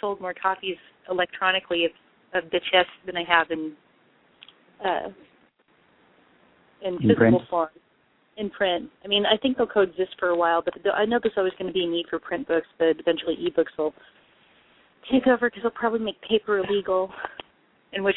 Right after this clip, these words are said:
Speaker 1: case
Speaker 2: <laughs>
Speaker 1: I have a whole lot of books here, which will make me a convicted felon by the year twenty thirty. <laughs>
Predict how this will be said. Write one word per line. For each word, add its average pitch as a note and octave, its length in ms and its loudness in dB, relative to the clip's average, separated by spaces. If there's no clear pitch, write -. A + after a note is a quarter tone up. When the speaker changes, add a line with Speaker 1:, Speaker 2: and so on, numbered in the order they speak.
Speaker 1:
case G#3 100 0
Speaker 2:
<laughs> F3+ 140 4
Speaker 1:
I F3+ 80 0
have F3+ 160 -4
a F3+ 40 2
whole F#3 160 -2
lot F3 200 0
of D#3+ 100 -8
books F#3 240 0
here, F#3 140 -2
which E3+ 180 -4
will F3+ 60 -8
make F3 200 -4
me E3+ 220 -4
a E3 160 -4
convicted E3+ 480 -6
felon E3 260 4
by D#3+ 120 4
the D#3+ 80 0
year E3 160 6
twenty D#3+ 320 2
thirty. D#3+ 440 -2
<laughs> - 60 -20